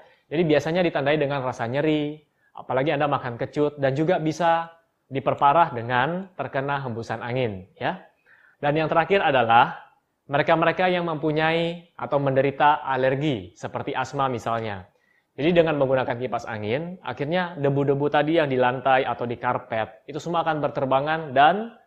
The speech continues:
lebih banyak yang terhirup oleh mereka yang menderita asma. Dan ini juga dapat memicu sesak pada mereka yang asma tadi, ya. Jadi itu semua adalah bahaya jika kita menggunakan kipas angin terlalu lama, apalagi di, eh, diarahkan ke badan kita.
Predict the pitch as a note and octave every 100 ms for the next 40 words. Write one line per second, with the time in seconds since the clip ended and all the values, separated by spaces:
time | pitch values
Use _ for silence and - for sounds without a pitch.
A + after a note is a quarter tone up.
0 | _ - C#3 C#3 C#3+ D3 D#3 D3+ C3+ C3
1 | C3+ C#3+ B2+ A#2 B2+ C3 A#2 A2 C3 C3
2 | A#2 A2 G#2+ - B2+ - B2 F#2+ F#2+ _
3 | _ _ - B2 C3+ D3+ F3 C#3+ D#3 D3
4 | C#3+ C#3+ D#3 D#3 C#3+ E3 - B2+ A#2+ A#2
5 | A#2 C3 C3 A#2+ A#2+ - A2+ B2+ C3 C3+
6 | - _ _ _ _ - B2+ C#3+ - _
7 | - D3+ D#3+ D#3 - G#3+ A3+ A3 E3+ C#3+
8 | C#3+ D#3 D#3 D#3+ B2+ A#2 B2+ C#3 D3 C3
9 | A#2+ B2+ D#3+ D3 B2 A#2+ A2+ G#2+ A#2+ A#3
10 | - G#3 G#3 G#3 F#3+ D#3 D3+ D3+ D#3 D#3+
11 | E3+ E3 A#2+ C3+ C3 D3+ C#3 C#3 C#3 -
12 | _ _ - A2+ A2+ A2+ C3+ C#3+ C#3+ E3+
13 | D3+ A#2+ A2+ A2 B2 C#3 G#2 -